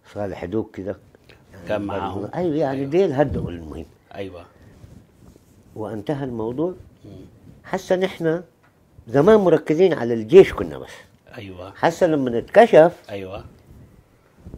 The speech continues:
Speaker 1: عشان ما تكون في بلبلة في الجماهير،
Speaker 2: أيوة.
Speaker 1: بقينا نجتمع بالجماهير. نحن من أول كنا حريصين.
Speaker 2: كنتوا سريين.
Speaker 1: على أساس أنه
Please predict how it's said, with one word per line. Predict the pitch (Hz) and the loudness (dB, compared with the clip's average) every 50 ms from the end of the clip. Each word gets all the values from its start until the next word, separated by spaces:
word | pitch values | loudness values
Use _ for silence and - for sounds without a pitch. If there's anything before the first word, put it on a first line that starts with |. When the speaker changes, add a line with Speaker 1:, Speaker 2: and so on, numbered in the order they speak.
| - - - - - - - | -18 -16 -14 -10 -10 -10 -10
Speaker 1:
عشان | - - 139 135 | -8 -6 -6 -4
ما | 151 170 190 | -2 -2 -2
تكون | 185 - - 170 156 | -2 -2 -4 -4 -4
في | - 139 120 | -2 -2 2
بلبلة | 110 131 123 113 98 101 90 92 | 2 2 2 2 0 -4 -4 -4
في | 90 92 | -8 -10
الجماهير، | 87 85 82 92 87 95 98 98 123 147 165 202 _ - - | -12 -12 -10 -10 -8 -6 -6 -4 -6 -6 -8 -10 _ -20 -20
Speaker 2:
أيوة. | 107 98 90 87 101 107 _ _ _ _ _ _ _ _ _ _ _ _ _ _ _ _ _ _ - | -20 -18 -18 -18 -18 -20 _ _ _ _ _ _ _ _ _ _ _ _ _ _ _ _ _ _ -14
Speaker 1:
بقينا | 101 98 123 139 127 113 | -8 -4 -4 -4 -4 -4
نجتمع | 101 92 87 - - 120 113 90 | -8 -8 -12 -10 -10 -10 -10 -10
بالجماهير. | - 78 76 76 73 80 80 76 76 76 76 69 - _ | -12 -12 -14 -16 -16 -16 -16 -14 -14 -14 -14 -16 -16 _
نحن | 113 123 123 135 139 | -14 -10 -8 -6 -6
من | 123 113 95 | -6 -6 -6
أول | - 131 160 147 135 107 - | -4 -2 0 0 -2 -2 -4
كنا | 117 113 98 82 | -10 -12 -12 -12
حريصين. | - - 82 76 80 76 - - 87 76 - _ _ _ _ _ _ | -14 -14 -16 -16 -16 -16 -14 -16 -16 -16 -16 _ _ _ _ _ _
Speaker 2:
كنتوا | - 131 127 - | -12 -12 -12 -12
سريين. | - - 123 104 113 104 90 80 - | -12 -12 -12 -10 -10 -12 -12 -12 -8
Speaker 1:
على | 110 123 123 123 123 123 110 | -6 -4 -4 -2 -2 -4 -4
أساس | 113 - - 160 156 151 147 - | -4 0 4 4 4 4 2 -2
أنه | - 135 151 151 151 151 151 151 151 | -6 -6 -4 -4 -2 -2 -2 -4 -4